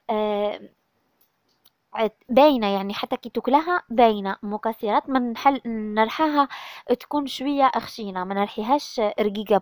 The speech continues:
بودر، تجيني يعني لا فخس معجنه. وكما قاعدين تشاهدوا فيها يعني مقصوصه الكعبه الله يبارك و-، ومتحوفه يعني. كما قاعدين تشاهدوا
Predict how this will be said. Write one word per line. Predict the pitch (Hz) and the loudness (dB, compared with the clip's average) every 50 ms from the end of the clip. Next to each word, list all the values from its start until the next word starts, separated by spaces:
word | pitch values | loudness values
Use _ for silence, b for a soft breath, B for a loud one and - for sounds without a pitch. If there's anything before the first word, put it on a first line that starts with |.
| - | 2
بودر، | 277 339 302 339 370 370 B B B B B B B | 0 0 2 4 2 2 B B B B B B B
تجيني | - 220 220 262 330 349 311 269 | -10 -6 -2 -2 0 0 2 2
يعني | 277 277 262 247 233 | 2 2 2 4 4
لا | 226 226 | 4 4
فخس | 233 - 294 - - - - - - | 6 4 2 2 0 -6 -10 -8 -6
معجنه. | 247 220 202 208 220 202 202 226 294 359 B B B B B B | -4 -2 0 0 -2 -2 -2 -2 -2 -2 B B B B B B
وكما | - - - - 427 453 | -6 -4 -4 -4 -6 -4
قاعدين | - 330 311 285 302 320 311 | -4 -4 -6 -6 -8 -10 -4
تشاهدوا | - 311 294 277 226 220 | -2 -2 -2 -2 -4 -2
فيها | - 285 285 302 285 | 0 0 0 2 2
يعني | 269 254 240 226 226 | 0 0 0 -2 -2
مقصوصه | 220 208 - - - 311 302 - 294 - - - | -2 -2 -4 -4 -6 -6 -2 0 0 -2 -2 -2
الكعبه | 220 214 - 269 254 233 214 214 | -6 -4 0 0 0 0 0 0
الله | 220 226 240 247 226 | 0 0 -2 -2 -4
يبارك | 214 190 214 226 277 311 339 - _ B B B B B B | -4 0 2 2 2 2 0 -2 _ B B B B B B
و-، | - 269 277 254 247 262 254 247 247 233 233 226 226 - - | -2 -2 0 2 2 4 4 6 4 4 2 2 0 0 -2
ومتحوفه | 294 311 339 339 - - - 330 285 - - 185 | -2 -2 -4 -4 -4 -4 -4 -4 -2 -4 -4 -6
يعني. | 180 180 165 - - - - - - _ _ _ _ _ _ _ _ _ _ _ _ _ _ _ _ _ _ _ _ _ _ _ _ _ _ _ _ _ _ _ _ _ _ _ _ _ _ _ _ - | -4 -6 -8 -10 -14 -18 -18 -20 -20 _ _ _ _ _ _ _ _ _ _ _ _ _ _ _ _ _ _ _ _ _ _ _ _ _ _ _ _ _ _ _ _ _ _ _ _ _ _ _ _ -8
كما | - 285 285 262 | -4 -4 -2 -2
قاعدين | 240 226 208 - 254 277 262 - | -2 -4 -4 -6 -10 -12 -12 -8
تشاهدوا | - 214 185 202 190 196 - 196 | -6 -4 -4 -4 -6 -10 -14 -16